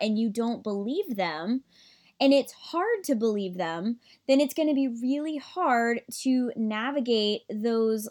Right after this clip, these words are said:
lies and those mindset blocks you're having on a no good, very bad day, right? So what happens when we choose a new thought is sometimes we go overboard. Maybe you are telling yourself you can't possibly do it because you're not organized enough.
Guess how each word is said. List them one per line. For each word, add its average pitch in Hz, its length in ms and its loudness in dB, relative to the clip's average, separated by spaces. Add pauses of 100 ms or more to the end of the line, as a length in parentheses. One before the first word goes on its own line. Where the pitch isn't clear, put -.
lies 247 480 0
and 233 120 0
those 208 140 -2
mindset 262 400 -2
blocks 202 300 -2
you're 208 80 -10
having 240 420 -2
on 220 160 -2
a 220 40 2
no 208 200 2
good, 208 160 -2
very 180 200 0
bad 208 200 0
day, - 360 0 (180)
right? 240 340 0 (680)
So 330 440 4 (200)
what - 160 4
happens 339 520 0
when 370 120 2
we 320 140 0
choose 302 320 0
a 277 60 4
new 247 180 2
thought 339 400 2
is 247 180 0
sometimes 349 540 0
we 294 140 2
go 254 260 6
overboard. 240 680 2
Maybe 277 520 2
you 262 300 2
are 240 140 0
telling 247 340 -2
yourself 233 400 -2
you 226 100 0
can't 262 300 -4
possibly 254 400 -2
do 220 140 2
it 208 80 0
because 202 280 -4
you're 202 100 -4
not 202 160 -4
organized 170 480 -6
enough. - 260 -10